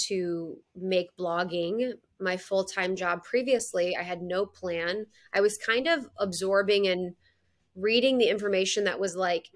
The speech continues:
"If you love it, you need to go for it. Like, just go for it. Just go for it. If you wanna do it, you need to make it your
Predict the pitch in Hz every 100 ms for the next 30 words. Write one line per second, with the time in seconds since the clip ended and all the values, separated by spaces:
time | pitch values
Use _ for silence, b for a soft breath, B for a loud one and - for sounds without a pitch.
0 | - 214 214 233 226 208 190 196 208 196
1 | 202 190 208 180 _ 196 185 - 156 120
2 | - 185 185 294 - 233 202 - 101 73
3 | - 214 - 208 196 196 185 220 220 240
4 | 247 214 220 208 196 196 185 196 196 -
5 | 381